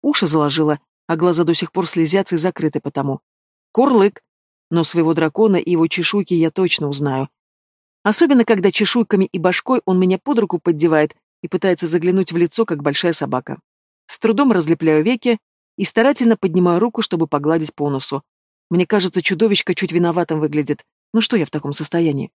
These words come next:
«Не виноват ты, что у меня вестибулярный аппарат такой», шепчу. «Карваров всех этих, наверное, с детства обучают, а у меня неприспособленное тело. И руки-ноги не такие цепкие и сильные, и доспехов нет,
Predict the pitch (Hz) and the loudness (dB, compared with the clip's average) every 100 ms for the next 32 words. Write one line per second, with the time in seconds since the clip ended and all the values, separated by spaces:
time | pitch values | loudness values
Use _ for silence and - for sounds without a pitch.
0 | _ _ _ - 220 226 254 254 277 - | _ _ _ 0 2 4 4 4 0 -2
1 | - 214 196 196 190 - 165 180 190 180 | -2 0 2 2 2 -2 -2 0 2 2
2 | 175 165 170 160 156 - 147 151 143 _ | 0 0 0 0 -2 -4 -4 -4 -4 _
3 | _ _ _ _ _ - 180 - 165 - | _ _ _ _ _ -4 -4 -2 -2 -2
4 | _ _ - 196 208 247 226 - - 190 | _ _ -2 0 4 4 2 -2 -6 -4
5 | 190 175 160 - _ 175 180 185 185 160 | -2 -2 -2 -6 _ -2 0 2 0 2
6 | 202 - 156 - 151 156 - 139 139 _ | 0 -2 -8 -6 -4 -2 -2 -2 -4 _
7 | _ _ 175 185 220 254 190 156 - 147 | _ _ -2 2 4 4 2 -2 -2 -4
8 | - 165 143 131 120 139 131 131 _ _ | -2 -2 -2 -2 -4 -4 -4 -6 _ _
9 | - 226 240 - 233 254 180 180 180 175 | -2 2 2 2 2 2 2 0 0 -2
10 | 180 - 208 - 202 - 214 160 127 _ | -2 0 -2 -2 -4 0 -2 -2 -6 _
11 | _ _ 202 180 180 - 208 196 - 175 | _ _ -2 0 0 0 0 0 -2 -2